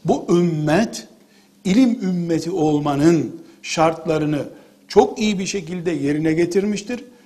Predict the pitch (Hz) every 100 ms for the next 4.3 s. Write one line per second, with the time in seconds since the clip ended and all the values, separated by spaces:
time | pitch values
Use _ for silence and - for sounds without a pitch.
0 | _ - 180 220 220 208 185 190 - -
1 | - - 240 262 247 233 208 196 180 175
2 | 202 180 - 175 139 - - - - 143
3 | 147 - - 156 202 220 214 - 214 208
4 | 196 247